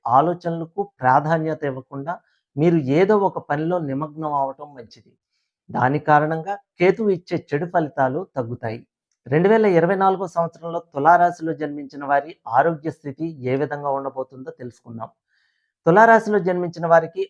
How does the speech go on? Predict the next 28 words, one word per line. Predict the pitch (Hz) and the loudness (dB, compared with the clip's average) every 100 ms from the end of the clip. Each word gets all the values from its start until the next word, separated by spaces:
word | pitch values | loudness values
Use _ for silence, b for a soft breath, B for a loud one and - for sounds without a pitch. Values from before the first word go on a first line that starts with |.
| 123 | 2
ఆరోగ్యపరంగా | 135 170 160 175 165 165 165 180 _ | 2 2 -4 -6 -4 -6 -8 -10 _
ఈ | 131 | -12
సంవత్సరం | 117 135 160 165 170 | -4 -2 -2 -6 -6
మిశ్రమ | 131 123 185 170 | -6 -6 -8 -6
ఫలితాలు | 143 123 131 131 | -6 -6 -4 -4
ఉంటాయి. | 143 113 113 110 _ _ _ - | -6 -12 -16 -18 _ _ _ -8
మే | 139 160 208 | 2 4 4
ఒకటి | 208 190 185 | 4 2 -2
వరకు | 180 175 - 190 | -2 -2 -4 -8
గురు | 135 139 160 | -4 -4 0
గోచారం | 170 170 165 156 131 - | 0 0 0 -2 -4 -10
అనుకూలంగా | 127 127 160 147 147 143 | -10 -6 -4 -6 -4 -6
ఉండటం | 139 139 139 139 | -6 -10 -10 -10
వలన | 135 139 113 _ _ _ _ | -10 -10 -16 _ _ _ _
మీ | 147 160 - | -2 -2 2
ఆరోగ్యం | 127 160 202 175 202 | 6 6 4 0 -2
బాగుంటుంది. | 139 127 123 113 - - _ _ _ _ _ - | 0 -2 -2 -10 -18 -20 _ _ _ _ _ -2
చిన్న | 202 233 | 2 2
చిన్న | 233 220 190 - | 2 0 -2 -2
ఆరోగ్య | 131 165 185 170 170 | 2 2 2 -2 -2
సమస్యలు | 160 151 - 151 139 | -4 -6 -8 -6 -4
వచ్చినప్పటికీ | 131 123 - 151 151 165 - 214 - - | -4 -6 -6 -6 -6 -8 -12 -14 -14 -4
తొందరగానే | 160 190 220 214 208 | -2 2 2 2 0
వాటి | 190 160 - 151 | 2 2 2 -4
నుంచి | 143 - 160 | -6 -6 -6
కోలుకుంటారు. | - 143 135 127 117 113 104 _ _ _ - | -2 -2 -2 -4 -6 -8 -8 _ _ _ -8
గురు | 127 175 | 0 2
దృష్టి | 196 214 - - | 2 0 -2 0